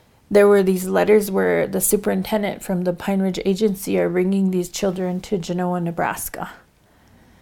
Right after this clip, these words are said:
And her brothers were sent to a sanitarium, and she never seen them again. And, you know, to live, she lived to be a hundred years old, to live that long.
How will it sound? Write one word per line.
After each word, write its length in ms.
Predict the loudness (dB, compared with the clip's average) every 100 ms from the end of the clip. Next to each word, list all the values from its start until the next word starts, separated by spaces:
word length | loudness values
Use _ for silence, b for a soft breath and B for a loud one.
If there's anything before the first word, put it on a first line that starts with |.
| b b b
And 480 | -2 -2 -2 -6 -2
her 140 | 0
brothers 580 | 4 4 6 6 4 -2
were 140 | -4
sent 360 | -2 -2 -2 -6
to 140 | -4
a 80 | -4
sanitarium, 920 | -2 -2 -2 -2 0 0 2 0 -2 -6 _ _ -20 _
and 100 | -8
she 140 | -4 -2
never 260 | 0 0
seen 220 | -2 0 0
them 160 | 2
again. 300 | 0 -2 -6 -10 _ _ _ _ b b b b b b b
And, 280 | -4 -2 0
you 80 | 0
know, 420 | 2 0 -2 -4
to 480 | 0 2 2 0 -6
live, 600 | -2 8 12 12 10 4 -8
she 280 | -4 -2 2
lived 300 | 4 4 0
to 100 | 0
be 160 | 2
a 100 | 2
hundred 420 | 2 0 4 4 4
years 280 | 0 2
old, 260 | 2 0 -2
to 100 | -4
live 440 | -2 2 2 0 -2
that 240 | -4 -4
long. 400 | -4 -2 0 -2